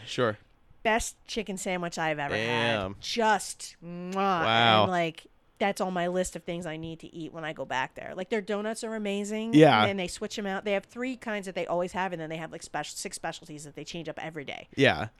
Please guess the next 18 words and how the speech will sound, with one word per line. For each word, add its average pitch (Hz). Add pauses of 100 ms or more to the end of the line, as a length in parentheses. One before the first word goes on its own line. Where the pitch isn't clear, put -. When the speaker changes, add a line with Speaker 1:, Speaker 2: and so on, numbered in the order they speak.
Speaker 2:
Um, 151 (300)
but 175 (200)
that 175
chicken 160
is 131
just - (560)
crazy. 170
It's 156
owned 269
by 269
the 233
guy 196
that 185
owns, 165
uh, 175 (100)
that 156
runs 165
Zahav 160